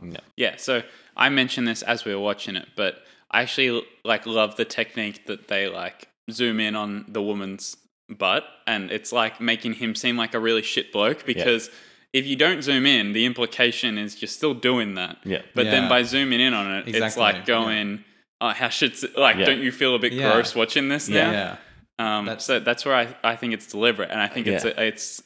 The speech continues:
Speaker 2: an honest technique. I don't
Speaker 1: Yeah.
Speaker 2: think that other films are honest enough to do that.
Speaker 1: I think it works really well. I feel this about, like, anti-war movies as well.
Speaker 2: Mm.
Speaker 1: Like, there's only a few, like, true anti-war movies, 'cause,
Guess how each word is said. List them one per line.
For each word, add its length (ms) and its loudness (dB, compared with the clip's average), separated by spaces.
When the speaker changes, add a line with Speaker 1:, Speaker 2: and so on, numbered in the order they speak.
Speaker 2:
an 120 2
honest 400 0
technique. 500 -4
I 80 0
don't 160 0
Speaker 1:
Yeah. 80 0
Speaker 2:
think 220 -6
that 220 -6
other 180 -6
films 320 -8
are 140 -2
honest 260 -4
enough 300 -4
to 60 -16
do 180 -6
that. 260 -12
Speaker 1:
I 80 2
think 160 2
it 60 8
works 220 8
really 200 8
well. 240 8
I 120 6
feel 200 4
this 200 2
about, 420 4
like, 160 0
anti-war 600 0
movies 380 0
as 100 -4
well. 300 2
Speaker 2:
Mm. 240 -6
Speaker 1:
Like, 220 0
there's 160 2
only 240 6
a 40 2
few, 340 0
like, 180 -2
true 760 0
anti-war 580 -2
movies, 420 -6
'cause, 320 0